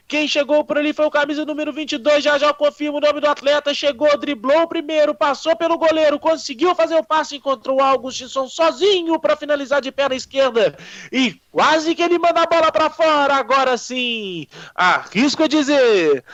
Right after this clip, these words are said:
dois para o Bremen na primeira divisão do ano que vem. Um para o Heidenheim. Felipe Leone.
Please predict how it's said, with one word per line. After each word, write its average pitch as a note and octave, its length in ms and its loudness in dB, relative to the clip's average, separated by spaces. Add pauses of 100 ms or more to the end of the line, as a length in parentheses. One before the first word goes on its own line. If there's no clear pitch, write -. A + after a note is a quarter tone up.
(260)
dois C#4+ 440 2
para C#4 280 2
o - 20 -6
Bremen C4+ 460 0
na C#4+ 200 -2
primeira C#4 680 0
divisão C4 600 0
do D#4+ 80 0
ano D#4+ 220 2
que D#4 140 -2
vem. A#3+ 560 0 (420)
Um F4+ 360 2 (120)
para D#4 320 2
o F#3+ 180 -2
Heidenheim. A3 1400 0
Felipe D4+ 400 0
Leone. C3+ 1120 -4